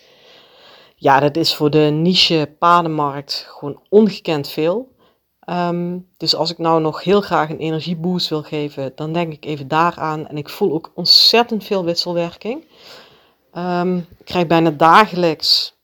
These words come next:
berichten, via welk kanaal dan ook, overigens het liefste per mail. Maar goed, dat terzijde.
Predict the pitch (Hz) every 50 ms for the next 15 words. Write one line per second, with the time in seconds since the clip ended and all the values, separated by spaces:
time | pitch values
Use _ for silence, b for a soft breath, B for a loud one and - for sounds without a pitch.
0 | _ _ _ _ _ _ _ _ 160 147 151 147 143 160 185 196 196 - - 175
1 | 156 147 147 139 131 - - 147 160 160 147 151 165 160 170 165 - - 160 165
2 | 160 156 151 147 143 143 143 143 151 151 147 - - - 160 151 156 147 147 143
3 | - - - - 185 185 185 - - 147 _ - 147 143 - 143 147 156 147 131
4 | 117 120 - _ - 147 139 - 147 143 - - - - 147 - - 143 135 -
5 | 160 160 151 127 135 127